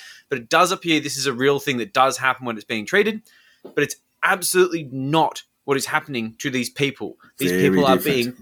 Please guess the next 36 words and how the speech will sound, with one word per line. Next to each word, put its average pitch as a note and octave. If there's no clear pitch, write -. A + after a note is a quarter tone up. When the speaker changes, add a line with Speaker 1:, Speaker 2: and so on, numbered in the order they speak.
Speaker 2:
Very D3+
Speaker 1:
poisoned. G2
Speaker 2:
different. -
Speaker 1:
That's C#3+
the D3
difference. D3
Speaker 2:
But D3
they've F#3
hijacked F#3
the G#2+
name, A2
which F2
is F2+
pretty D#3+
cool. -
Herxing. D3+
Speaker 1:
Oh. E3
Speaker 2:
Whew. F3+
Speaker 1:
Isn't C4+
it, F#4
isn't B3
it G3+
great? D3
It E3
reminds D3+
me D#3
of A#2
Hexen, B2+
the F#2
first-person A2
shooter G2+
from G#2+
a -
long G2
time G2
ago. F#2